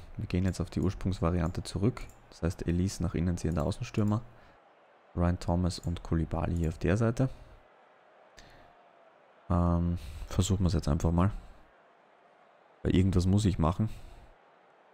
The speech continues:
Bakwa war jetzt nicht so schlecht heute, aber trotzdem. Und ich werde, glaub ich,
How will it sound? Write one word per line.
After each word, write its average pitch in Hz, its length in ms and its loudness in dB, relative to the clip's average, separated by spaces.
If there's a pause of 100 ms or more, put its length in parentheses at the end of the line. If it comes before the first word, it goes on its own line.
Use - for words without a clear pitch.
(580)
Bakwa 92 360 2
war 87 100 4
jetzt 87 160 0
nicht 90 140 -2
so 92 100 -2
schlecht - 320 -2
heute, 87 200 0
aber 87 120 0
trotzdem. 85 380 -4 (960)
Und 87 640 0 (2750)
ich - 60 -20
werde, 101 140 -6
glaub 90 180 2
ich, - 200 -2